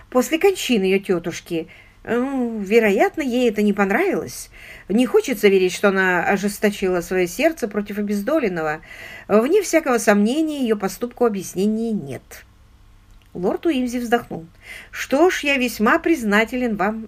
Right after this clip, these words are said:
за ваш рассказ. Мы узнали всё, что хотели, о Саймоне и его потомках. Я только хотел бы записать кое-какие имена и даты,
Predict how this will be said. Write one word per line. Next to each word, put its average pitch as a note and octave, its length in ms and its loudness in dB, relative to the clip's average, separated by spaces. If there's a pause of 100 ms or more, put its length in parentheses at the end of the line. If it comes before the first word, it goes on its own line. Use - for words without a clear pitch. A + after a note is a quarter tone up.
за F#3 200 -2
ваш E3+ 220 -4
рассказ. F3 560 -6 (380)
Мы D#4+ 180 6
узнали C4+ 320 2
всё, A3+ 200 -2
что A3+ 160 -10
хотели, F3 500 -2 (280)
о - 120 2
Саймоне A3 760 0
и G#3+ 60 -2
его F#3 180 0
потомках. E3+ 640 -8 (1120)
Я G3+ 400 6
только G#3 260 2
хотел G#3+ 240 2
бы G3 120 -2
записать C4+ 500 0
кое-какие G#3 420 0
имена C#4 240 0
и D#4+ 100 2
даты, E3 460 0